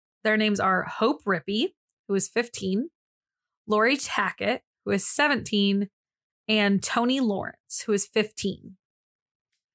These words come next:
Now, Lori's driving her car because Lori's, Lori's a year older, kind of, like, two years older at this point 'cause she's,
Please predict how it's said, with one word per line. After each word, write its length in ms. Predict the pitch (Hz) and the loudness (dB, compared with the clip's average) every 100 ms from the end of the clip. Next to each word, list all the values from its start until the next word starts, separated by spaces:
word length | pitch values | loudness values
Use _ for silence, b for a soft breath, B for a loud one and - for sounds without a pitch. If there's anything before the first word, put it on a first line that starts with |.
| _ _ - | _ _ -4
Now, 580 | 202 202 196 185 180 - - | 2 4 4 4 2 -2 -4
Lori's 540 | 196 202 220 294 269 | 0 2 4 4 2
driving 460 | 226 202 208 226 233 | 2 2 2 0 0
her 140 | 262 | -2
car 340 | 262 202 185 190 | -2 -2 0 0
because 260 | 202 190 | -2 0
Lori's, 420 | 196 226 254 226 - | 2 2 2 0 -4
Lori's 380 | 208 247 294 285 | 0 2 2 2
a 80 | |
year 580 | 262 226 233 226 226 214 _ | 0 0 2 2 2 0 _
older, 580 | 220 208 208 226 233 220 _ _ | 0 2 4 4 2 0 _ _
kind 180 | - 254 | -2 0
of, 80 | |
like, 160 | 208 208 | 0 -2
two 120 | 202 | -2
years 200 | 202 202 | 0 2
older 220 | 208 202 | 2 0
at 60 | 208 | 0
this 100 | 190 | -2
point 160 | 226 208 | -4 -4
'cause 120 | 190 | -4
she's, 220 | - 208 | -2 -2